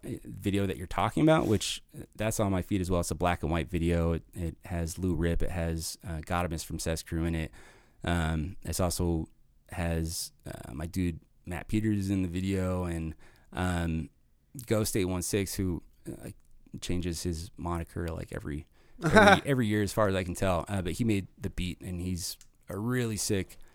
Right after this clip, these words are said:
Speaker 1: uh, beat maker. So, like, he's in the video, and, and my homie Phil Koenig built a green screen cube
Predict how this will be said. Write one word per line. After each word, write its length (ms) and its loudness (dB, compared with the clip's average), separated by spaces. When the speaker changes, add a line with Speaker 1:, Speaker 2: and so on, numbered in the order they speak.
Speaker 1:
uh, 360 2
beat 140 2
maker. 360 0
So, 160 -6
like, 140 -4
he's 160 -2
in 100 2
the 60 0
video, 240 2
and, 160 -2
and 80 0
my 240 0
homie 360 2
Phil 180 0
Koenig 480 2
built 260 2
a 200 0
green 240 2
screen 400 0
cube 460 2